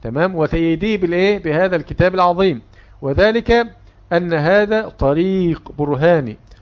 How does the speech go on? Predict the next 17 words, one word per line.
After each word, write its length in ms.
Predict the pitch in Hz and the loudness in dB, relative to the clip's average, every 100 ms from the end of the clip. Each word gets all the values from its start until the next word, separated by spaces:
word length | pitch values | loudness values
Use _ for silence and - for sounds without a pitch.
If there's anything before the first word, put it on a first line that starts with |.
| - | -10
فقال: 640 | 139 - 170 196 214 226 226 - _ _ - | -8 0 4 4 4 2 -2 -14 _ _ -10
"إن 180 | 156 147 | -8 -8
كنتم 540 | 139 226 214 - 175 156 | 0 0 0 -4 -6 -6
في 220 | 151 143 | -4 -4
شك 500 | - 214 220 - 175 | 0 -2 -2 -6 -4
من 320 | 160 160 185 | -2 -2 0
القرآن 800 | 180 170 170 175 190 202 202 185 | 0 0 0 0 4 4 4 2
الذي 540 | 165 170 202 190 190 | -2 0 0 0 -2
أنزلناه 800 | 170 165 165 160 180 196 180 170 | -2 -2 -2 0 0 0 0 0
على 280 | 160 180 196 | 2 2 4
عبدنا 680 | 185 175 165 165 202 170 107 - - _ | 4 4 2 0 -2 -2 -4 -10 -20 _
ورسولنا 840 | 135 170 202 196 185 185 190 147 127 | 0 2 2 0 0 -2 -2 -4 -4
محمد 540 | 147 151 190 202 170 | -10 -4 -4 -4 -6
صلى 120 | - | -4
الله 140 | 156 147 | -6 -4
عليه 100 | 185 | -2
وسلم 300 | 214 240 254 | 0 2 2